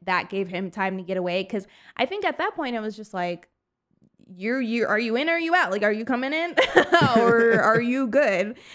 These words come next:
And Ken was lucky in that he was able to, like, get up and go away.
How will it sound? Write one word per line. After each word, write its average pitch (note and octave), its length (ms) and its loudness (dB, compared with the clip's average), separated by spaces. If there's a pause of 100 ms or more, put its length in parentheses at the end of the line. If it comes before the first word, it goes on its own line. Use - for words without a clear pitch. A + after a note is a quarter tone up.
(200)
And G#3+ 360 0
Ken A3 380 -4
was G3 240 -6
lucky G#3 460 -4
in F#3+ 100 -4
that F#3+ 180 -6
he G3 200 -10
was F#3+ 160 -6
able F3+ 280 -6
to, F3 80 -12
like, E3+ 260 -8
get F3 140 -6
up F#3 140 -6
and F3 140 -10
go F3 140 -6
away. E3+ 580 -6